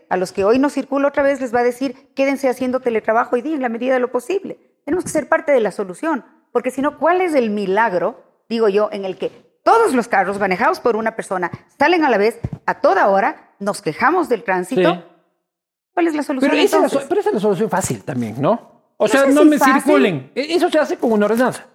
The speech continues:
Speaker 1: Sí,
Speaker 2: ¿Ya?
Speaker 1: probablemente
Speaker 2: Pero eso
Speaker 1: o
Speaker 2: no
Speaker 1: con
Speaker 2: quiere
Speaker 1: un,
Speaker 2: decir
Speaker 1: o
Speaker 2: que la
Speaker 1: con
Speaker 2: ciudad
Speaker 1: un
Speaker 2: ha mejorado sus
Speaker 1: No,
Speaker 2: accesos, que ha
Speaker 1: no.
Speaker 2: mejorado su infraestructura,
Speaker 1: No, es que
Speaker 2: que ha
Speaker 1: por eso
Speaker 2: mejorado nada.
Speaker 1: Por eso dije integral. Yo
Speaker 2: Ujú.
Speaker 1: creo que hay que trabajar en nuevas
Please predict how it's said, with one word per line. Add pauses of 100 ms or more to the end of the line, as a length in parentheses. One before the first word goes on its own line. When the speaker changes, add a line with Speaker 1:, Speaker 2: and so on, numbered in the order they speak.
(220)
Speaker 1:
Sí,
Speaker 2:
¿Ya?
Speaker 1:
probablemente
Speaker 2:
Pero
eso
Speaker 1:
o
Speaker 2:
no
Speaker 1:
con
Speaker 2:
quiere
Speaker 1:
un,
Speaker 2:
decir
Speaker 1:
o
Speaker 2:
que
la
Speaker 1:
con
Speaker 2:
ciudad
Speaker 1:
un
Speaker 2:
ha
mejorado
sus
Speaker 1:
No,
Speaker 2:
accesos,
que
ha
Speaker 1:
no.
Speaker 2:
mejorado
su
infraestructura,
Speaker 1:
No,
es
que
Speaker 2:
que
ha
Speaker 1:
por
eso
Speaker 2:
mejorado
nada.
Speaker 1:
Por
eso
dije
integral. (220)
Yo
Speaker 2:
Ujú.
Speaker 1:
creo
que
hay
que
trabajar
en
nuevas